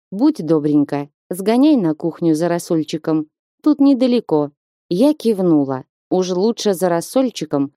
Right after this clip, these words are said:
чем о консумации разговаривать. Ну не могу я с незнакомым дядькой спать.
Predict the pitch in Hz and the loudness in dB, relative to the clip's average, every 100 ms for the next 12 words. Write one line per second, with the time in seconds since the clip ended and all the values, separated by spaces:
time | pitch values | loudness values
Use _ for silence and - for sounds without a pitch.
0 | _ - 202 190 175 180 - 190 202 214 | _ -2 0 0 -2 -2 -2 -2 0 -2
1 | - 156 147 160 160 170 156 147 143 143 | -2 0 0 0 -2 -2 0 -2 -2 -4
2 | - _ _ - 247 262 233 220 190 175 | -8 _ _ -2 2 4 2 0 -2 -2
3 | 160 156 - 160 156 160 165 160 160 156 | 0 -2 0 0 2 0 0 2 2 2
4 | 170 226 - 196 185 - 160 143 - | 0 -2 -2 -6 -4 -6 -8 -8 -10